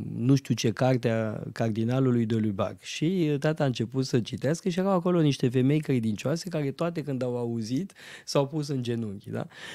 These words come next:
Și, bun, uh, amândoi au fost de fapt foarte emoționați, și, uh, tata și Părintele Galeriu.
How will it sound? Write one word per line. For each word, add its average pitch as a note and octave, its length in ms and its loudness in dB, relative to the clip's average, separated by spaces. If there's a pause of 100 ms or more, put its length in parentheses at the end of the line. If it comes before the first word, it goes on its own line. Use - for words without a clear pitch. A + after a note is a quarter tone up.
(120)
Și, - 240 2
bun, D#3 280 2 (140)
uh, B2+ 500 -2
amândoi E3+ 460 0
au G#3 120 2
fost F#3+ 240 2
de G3+ 80 2
fapt F#3 220 -2
foarte G3 280 -2
emoționați, F3 800 0
și, C#3 480 0
uh, A#2+ 120 -4
tata D3+ 400 -2
și C#3 240 -4
Părintele A#2+ 560 -4
Galeriu. A2 600 0